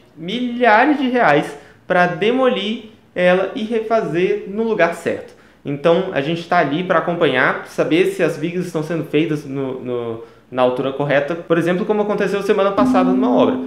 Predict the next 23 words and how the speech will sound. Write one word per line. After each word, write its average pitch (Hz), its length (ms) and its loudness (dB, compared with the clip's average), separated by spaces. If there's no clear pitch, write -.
A 127 80 2
gente 151 280 0
viu 147 360 -4
isso 156 240 -2
bem 160 280 2
antes 143 340 2
delas 120 260 0
serem 120 220 -2
feitas, 127 440 -4
conversou 147 420 0
com 156 80 -2
o 147 40 -4
calculista 165 600 -2
e 190 80 2
a 190 40 -2
gente 190 260 -4
tá 170 560 -2
alterando 156 580 0
um 165 80 -2
pouco 139 240 -2
o 143 40 -2
projeto 131 380 -2
estrutural 165 640 -2